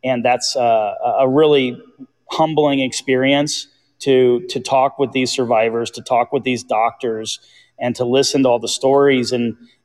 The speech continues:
and say, you know, "Thank you for coming out to our games, but, you know, we're all on the same page with this, and it all affects everybody, uh, uh, possibly the same." So, um, it's, it's a great event, and we've got some great jerseys that we're wearing this weekend,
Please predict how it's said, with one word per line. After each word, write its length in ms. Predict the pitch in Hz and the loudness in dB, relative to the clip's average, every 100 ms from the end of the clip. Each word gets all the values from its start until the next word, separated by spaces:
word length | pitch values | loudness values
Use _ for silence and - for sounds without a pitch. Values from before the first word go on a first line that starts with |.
| - | -8
and 180 | 123 | -6
say, 420 | 117 131 120 120 120 | 0 2 2 0 -4
you 100 | 123 | -4
know, 120 | 117 | -4
"Thank 300 | 117 147 147 | -2 -2 0
you 80 | 151 | -2
for 120 | 143 | -4
coming 240 | 120 147 139 | -2 0 2
out 140 | 135 | 0
to 100 | 139 | 2
our 120 | 131 | 0
games, 400 | 120 131 139 131 | 0 -2 0 -2
but, 320 | - 117 110 - _ _ _ _ _ _ | -2 -2 -2 -4 _ _ _ _ _ _
you 100 | 120 | -10
know, 160 | 107 98 | -10 -6
we're 200 | 117 131 | 0 2
all 220 | 127 131 | 2 2
on 100 | 123 | -2
the 60 | 123 | -6
same 320 | - 135 117 | -4 -2 -4
page 340 | 110 123 139 117 | -2 -2 -2 -4
with 180 | 107 | -10
this, 240 | 113 113 - | -6 -6 -4
and 80 | 117 | -2
it 80 | |
all 160 | 120 120 | 0 0
affects 340 | 117 131 110 | 0 -2 -2
everybody, 580 | 131 117 117 120 117 110 _ _ _ - | -2 -2 -2 -2 -2 -6 _ _ _ 0
uh, 40 | |
uh, 840 | 120 113 104 95 - 98 117 101 95 92 | 2 2 0 -4 -8 -6 -4 -4 -8 -10
possibly 400 | - 120 - 117 | -2 -2 -2 -4
the 120 | 107 - | -4 -4
same." 440 | - 120 117 110 | -2 -2 -2 -4
So, 340 | - 110 104 _ _ - - _ | -6 -4 -4 _ _ -20 -20 _
um, 260 | 120 123 117 | -4 -2 0
it's, 200 | 147 - | -2 0
it's 240 | 156 156 160 | 2 2 0
a 40 | |
great 280 | 131 180 202 | 2 2 2
event, 500 | 147 143 139 143 - | 0 0 2 0 -4
and 340 | 127 127 123 131 | -4 -2 -2 -2
we've 160 | 131 | -2
got 180 | 120 123 | 0 -2
some 160 | - 110 | -2 -4
great 300 | 127 156 156 | 0 0 0
jerseys 600 | 143 151 156 139 151 127 | 0 2 4 2 0 2
that 100 | 139 | 2
we're 120 | 139 | 2
wearing 340 | 135 139 139 | 4 2 2
this 200 | 139 127 | 0 -2
weekend, 640 | 143 143 139 139 147 143 | -2 -2 0 0 2 -2